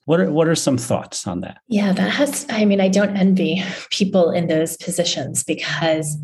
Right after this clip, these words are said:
Speaker 2: you know, you have to kind of, your job is to put out fires <laughs> sometimes. And so I think it is really hard to, to, to step back and to see the bigger picture. And so I, I mean, I like to think, I mean, I'm a, I'm a journalist. And so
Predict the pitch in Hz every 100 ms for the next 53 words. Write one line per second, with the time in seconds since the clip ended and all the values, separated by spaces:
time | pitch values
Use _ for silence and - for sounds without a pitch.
0 | - _ 190 170 156 185 180 180 175 165
1 | - - 156 - - 156 156 147 - -
2 | 208 190 190 214 180 - 185 - 165 -
3 | - 160 170 185 185 - - - 285 -
4 | 254 240 226 185 190 208 202 - - -
5 | - - - 190 190 202 170 170 170 165
6 | 175 160 170 165 - - - 185 - -
7 | _ - 185 170 156 165 165 190 - 196
8 | 190 - - - - 190 185 185 180 180
9 | 175 - 220 - 165 175 185 185 185 180
10 | 190 - - - - - 233 - 240 214
11 | 214 214 226 226 214 190 190 - 208 202
12 | 190 196 208 202 202 202 202 190 170 175
13 | 185 - 185 180 180 165 156 -